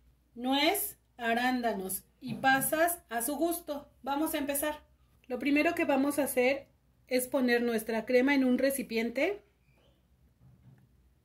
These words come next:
Le vamos a agregar la leche condensada. Yo les sugiero una lata, pero si a ustedes no les gusta tanto el dulce, le pueden poner media lata y de ahí irle poniendo más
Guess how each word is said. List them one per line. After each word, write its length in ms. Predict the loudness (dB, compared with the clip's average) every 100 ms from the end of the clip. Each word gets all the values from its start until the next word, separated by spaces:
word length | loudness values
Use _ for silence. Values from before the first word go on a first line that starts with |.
| _ _ _ _ _ _ _ _ _ -4
Le 100 | 0
vamos 320 | 2 2 2
a 60 |
agregar 340 | 2 4 2 2
la 140 | 2
leche 260 | 2 0 -2
condensada. 720 | -2 0 0 -2 -2 0 0 -2 -8 _ _ _ _ _ _ _
Yo 160 | 4 6
les 280 | 8 4 -2
sugiero 540 | -2 -2 2 6 8 8
una 260 | 8 6
lata, 460 | 6 4 4 -2 -4 -10 -18 -20 _ _ _ _
pero 240 | 6 8 10
si 120 | 8
a 40 |
ustedes 380 | 8 8 6 8
no 140 | 8 8
les 180 | 4
gusta 380 | 2 0 0 -4
tanto 280 | -2 2 4
el 100 | 4
dulce, 380 | 4 2 4 6
le 140 | 4
pueden 360 | 2 4 6 6
poner 460 | 4 4 2 0
media 420 | -2 2 4 6 6
lata 360 | 6 4 2
y 80 | 2
de 100 | 4
ahí 380 | 4 6 4 0 -16 -20 -20 _ -4
irle 300 | 2 6 8
poniendo 520 | 8 6 6 6 6
más 440 | 6 6 4 -2